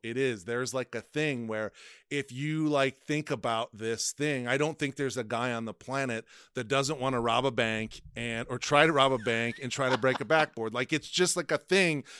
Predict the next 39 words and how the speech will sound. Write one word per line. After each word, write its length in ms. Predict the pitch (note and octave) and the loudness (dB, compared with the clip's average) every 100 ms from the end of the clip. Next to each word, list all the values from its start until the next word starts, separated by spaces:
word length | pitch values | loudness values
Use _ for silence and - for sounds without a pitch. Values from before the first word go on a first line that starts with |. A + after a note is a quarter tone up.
| - - | -10 4
that 180 | F3 F3+ | 4 6
all 260 | D#3+ E3+ F3+ | 6 8 8
guys, 500 | D3 D#3+ D#3+ C#3+ C#3 | 8 8 10 8 6
and 160 | E3+ F3+ | 2 6
I, 200 | G#3 A3+ - | 6 6 6
I'm 140 | F#3 | 6
not 260 | A#3 G#3+ - | 8 6 6
proud 260 | E3+ G3+ F#3+ | 6 8 8
of 120 | A2 | 2
this. 300 | G#2 - - - - E3 | -8 -10 -16 -16 -2 4
I 140 | G3+ | 4
think 260 | F3+ A3 - | 4 0 4
this 240 | G3 F3+ | 2 4
is 180 | F#3 E3 | 4 2
part 380 | - E3+ F3+ E3+ | -2 6 6 6
of, 120 | C#3 | 4
like, 200 | D3+ D3 | 2 2
the 80 | D3 | 0
toxic 420 | D3+ C#3 - C3 | 2 2 0 0
masculinity 460 | C#3+ C#3 E3+ F3+ | 0 0 0 0
thing. 180 | C#3 C3 | 0 0
I'm 100 | C#3+ | 2
not 160 | A#3 G#3+ | 2 4
happy 380 | E3 A3 C#4+ C#4+ | 6 6 8 6
about 320 | F3 C#3 A#2+ | 6 6 4
this, 220 | B2 A#2+ - - - | 0 -4 -8 -8 2
but 140 | E3+ | 6
I 80 | E3+ | 6
can 400 | - - G3 A3 | 4 2 4 4
admit 360 | E3 E3 D3+ | 4 4 4
that 160 | - C#3+ | 2 -2
this 200 | D#3+ - | -2 -2
is 160 | C#3 A2+ | -4 2
woven 400 | C#3 D3 C#3 C3+ | 4 4 4 0
into 180 | C3 | -2
my 160 | A#2+ A#2 | -2 -2
D 200 | G#2 A2+ | -2 -4
N 100 | A2+ | 2
A. 120 | C#3 | 2